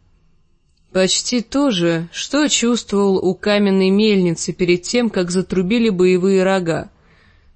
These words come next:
ответил Эдмар, и это было шуткой лишь наполовину. Лотар добродушно засмеялся.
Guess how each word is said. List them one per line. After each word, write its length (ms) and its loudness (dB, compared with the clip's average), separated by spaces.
ответил 600 -2
Эдмар, 480 0
и 120 2
это 300 2
было 360 2
шуткой 540 -2
лишь 260 0
наполовину. 800 -4
Лотар 520 2
добродушно 640 0
засмеялся. 840 -4